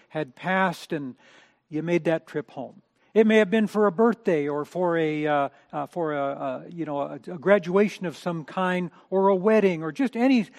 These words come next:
significant event. I want you to think about those significant times in your life when going home just had an extra special meeting. Maybe you were in the service during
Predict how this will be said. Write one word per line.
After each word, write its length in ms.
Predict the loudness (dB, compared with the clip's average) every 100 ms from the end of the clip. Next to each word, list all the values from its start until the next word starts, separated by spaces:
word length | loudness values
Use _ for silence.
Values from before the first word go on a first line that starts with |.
| -20 -16
significant 760 | -2 0 2 0 0 -2 -2
event. 300 | -2 -2 0
I 40 | 0
want 240 | 0 0
you 60 | -2
to 80 | -2
think 240 | -2 -2
about 320 | 2 2 2
those 300 | -2 -4 -8 _ _ _
significant 680 | -6 -4 2 2 2 -2 -4
times 420 | -4 -2 0 -2
in 140 | -6 -6
your 140 | -2
life 360 | 2 2 2 -6
when 140 | -8
going 400 | -4 -4 -4 -6
home 580 | -8 -6 -4 -2 -4 -10 _ _ _ _
just 200 | -14 -12
had 220 | -2 0 0
an 80 |
extra 340 | -2 -6 -8 -10
special 460 | -8 -8 -8 -8
meeting. 280 | -6 -4 -2
Maybe 220 | 0 0 0
you 120 | 0
were 180 | 0 0
in 80 |
the 100 | -2
service 540 | -8 -2 0 0 -4 -8
during 380 | -8 -6 -8